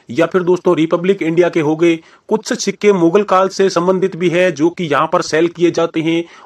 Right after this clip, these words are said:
और बाकी कुछ सिक्के जो हाल फिलहाल के अंदर मार्केट के अंदर चल रहे हैं वो भी सिक्के इसमें शामिल है, लेकिन उनमें रेयर वैरायटियां हैं तो ही वो दोस्तों आपको कीमत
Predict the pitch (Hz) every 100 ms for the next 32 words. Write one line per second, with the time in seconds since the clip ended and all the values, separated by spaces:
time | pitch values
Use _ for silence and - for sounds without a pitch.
0 | 156 170 151 151 185 226 220 220 - 180
1 | 196 196 175 127 165 208 185 180 180 180
2 | 175 170 175 143 143 180 190 185 180 175
3 | 175 190 180 180 156 175 120 175 202 202
4 | 180 185 175 180 175 160 175 175 175 -
5 | - 131 180 185 202 202 175 180 185 135
6 | 160 202 170 180 175 175 156 175 - 190
7 | 180 175 170 170 165 160 139 135 160 160
8 | 160 160